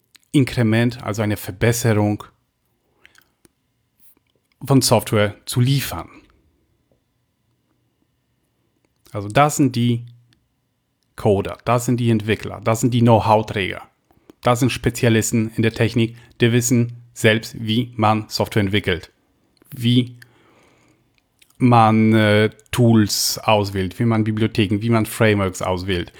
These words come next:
wie kombiniert man mit, äh, das miteinander, wie integriert man, ähm, äh, Lösungen und so weiter. Sie organisieren sich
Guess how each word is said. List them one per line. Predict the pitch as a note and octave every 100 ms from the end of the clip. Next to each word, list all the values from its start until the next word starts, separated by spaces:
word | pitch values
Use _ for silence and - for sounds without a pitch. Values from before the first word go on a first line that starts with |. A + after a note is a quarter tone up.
| - - -
wie | B2
kombiniert | C#3 A#2+ A#2+ A2+ G#2
man | A2 G2+ G#2
mit, | A2 -
äh, | A2
das | G2+ G2
miteinander, | G#2+ A2 G2+ G2+
wie | A2+
integriert | A2 A#2 B2+ B2 A2+
man, | G#2 F#2+ F2+ _ - - - - _ _ -
ähm, | A2+ G#2 G2 G2 G2 G2 F#2+ F#2 F2+
äh, | F2 F2 D#2+ G#2
Lösungen | G#2 A2+ G#2 G#2 G2 G2+
und | B2+ B2
so | A2
weiter. | F#2 F2 - - - _ _ _ _ _ _ _ _ _ _ _ _ _ _ _ _ _ - - -
Sie | - D3+
organisieren | C#3 F3 F#3+ F#3 A#3 G3+
sich | G3+ -